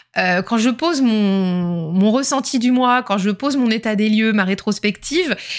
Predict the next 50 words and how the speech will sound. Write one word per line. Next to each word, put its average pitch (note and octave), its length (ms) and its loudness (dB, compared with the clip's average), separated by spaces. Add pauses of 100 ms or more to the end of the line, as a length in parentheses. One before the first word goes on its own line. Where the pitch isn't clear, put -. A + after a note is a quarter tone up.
(120)
bah, G3+ 100 2
je G#3 120 0
le A#3+ 140 2
fais E4 240 -2
avec G3+ 360 0
moi, B3 260 2
mon G3+ 180 -2
mental, G#3+ 520 0
tu G3+ 140 -10
sais, G3+ 360 0
euh, E3 280 -2
je, F#3 300 -2
je F#3 120 -2
le A3 60 2
fais E4 160 -2
pas A4+ 160 2
nécessairement C#4+ 540 -2
avec G3 200 -2
des A3 120 -2
cartes A#3+ 180 -2
de A3+ 80 0
tarot. G#3+ 340 -2
J'aime A3+ 220 0
bien D#4+ 160 -2
prendre D4 400 -4 (340)
mon, G#3 400 2
mon, G#3 300 2
mon A3 160 2
petit A3+ 240 -2
tableur A#3+ 360 0
Notion, A3+ 380 -2
là, C#4+ 140 0
que A#3+ 100 -4
je G#3+ 120 2
me G#3 100 4
suis F#3+ 200 -2
fait, C#4+ 220 -2 (280)
je F#3+ 100 -2
réponds C#4 260 -2
aux C#4+ 80 0
questions, C#4 560 -2
bam, B3+ 300 -2 (160)
et A3 180 -2
c-, - 300 -8
et A3+ 80 2
c'est A#3 180 0
moi, A#3 400 2
et A3 60 -4
c'est A#3+ 180 0
tout. F3 220 -8